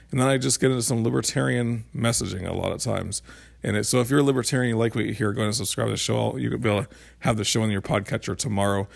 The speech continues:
You could also check out a lot of the shows I've done in the past. I've done a hundred forty-nine before this one. So go ahead and check those out, all right? Uh, but subscribe to the show first thing. And then, uh, if you are one that keeps on coming back and you like what you hear, then, you know, I'd appreciate a five-star rating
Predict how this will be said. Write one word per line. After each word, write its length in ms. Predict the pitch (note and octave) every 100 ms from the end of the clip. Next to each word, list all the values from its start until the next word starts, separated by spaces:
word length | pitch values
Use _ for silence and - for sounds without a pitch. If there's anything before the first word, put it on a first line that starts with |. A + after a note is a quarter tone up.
| - -
You 80 |
could 80 | A2+
also 240 | G#2+ G#2 F#2+
check 300 | - A2 A2
out 120 | G2+
a 40 |
lot 160 | G2+ G2
of 60 | G#2
the 40 |
shows 300 | - G#2+ G#2
I've 80 | G2
done 140 | G2
in 40 | F2+
the 80 |
past. 280 | E2+ G2 F#2+
I've 80 | G2
done 100 | F#2
a 40 |
hundred 340 | D3+ G2+ G#2 G#2+
forty-nine 400 | G#2+ G2+ G2+ G2
before 260 | G2+ G2+
this 180 | G2+ G2+
one. 200 | G2+ G2 - - -
So 120 | - A2+
go 100 | E3+
ahead 80 |
and 100 | D#3
check 180 | - C3
those 240 | C3 C3 G#2
out, 100 | F#2
all 120 | G2+
right? 200 | B2+ D3+ - - -
Uh, 100 | -
but 160 | G#2+ B2+
subscribe 360 | B2+ A2 D#3 C#3+
to 40 |
the 60 | B2+
show 240 | C3 B2
first 340 | - G#2 -
thing. 180 | - G2
And 320 | G#2 G#2 G#2+ -
then, 60 |
uh, 260 | A2+ G#2 G#2+ - - -
if 180 | B2 -
you 240 | C3 B2 -
are 400 | C3+ D3+ C#3+ B2 -
one 220 | B2+ B2+
that 80 | B2
keeps 240 | B2 C#3 -
on 140 | A#2
coming 240 | C#3 A#2+
back 300 | G#2+ C#3 D3
and 100 | C#3
you 100 | C3
like 180 | B2 B2+
what 120 | B2+
you 100 | B2
hear, 300 | B2 B2+ C3+ - - - -
then, 420 | A#2+ A#2 A2+ B2+
you 100 | A#2+
know, 160 | A#2 A#2
I'd 160 | A#2 B2
appreciate 400 | - B2+ C#3 B2+
a 40 |
five-star 440 | C3 B2 - C3+
rating 380 | B2+ B2+ B2+ B2